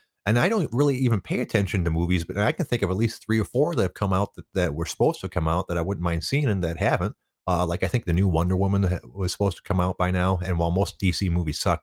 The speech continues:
the Wonder Woman one wasn't bad, and Gal Gadot's always worth watching. So, uh, yep, a James Bond. Uh, h-, these are Argonauts saying this. Uh, Top Gun, Tenet,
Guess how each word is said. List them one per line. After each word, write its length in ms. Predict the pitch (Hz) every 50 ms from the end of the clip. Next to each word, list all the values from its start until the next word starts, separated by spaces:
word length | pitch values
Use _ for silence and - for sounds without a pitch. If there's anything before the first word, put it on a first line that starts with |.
| _ _
the 100 | 76 82
Wonder 260 | 82 98 101 92 85
Woman 260 | 76 80 78 78 78
one 160 | 76 76 78 76
wasn't 240 | 76 80 - 78 69
bad, 340 | 71 73 76 87 98 101 - - - _ _ _ _ _ _ -
and 220 | 87 80 78 80 80
Gal 200 | 90 87 87 87
Gadot's 520 | 87 85 80 80 73 82 87 90 - - 76
always 200 | 73 80 76 69
worth 180 | 67 67 -
watching. 360 | 73 71 71 73 - 85 87 - - _ _ _ _
So, 340 | _ - - 85 78 76 76
uh, 220 | 71 73 80 80 82
yep, 160 | 92 98 -
a 60 | 95
James 340 | 85 - 95 92 95 92 80
Bond. 500 | 69 73 80 85 87 92 98 101 92 85 -
Uh, 300 | - 87 82 76 76 69 - - - - _ _ _ _ _ _
h-, 160 | - - - - 98
these 260 | 98 101 107 110 95
are 140 | 92 82 -
Argonauts 480 | 82 82 87 85 80 78 73 73 - -
saying 280 | - - 73 69 69
this. 200 | 71 82 - - - -
Uh, 200 | 92 87 82 78 - - _ _ _ _ _ _ _ _ _ _ -
Top 300 | - - 87 90 - -
Gun, 360 | - 87 85 92 92 95 98
Tenet, 440 | 92 - - 92 90 90 92 95 90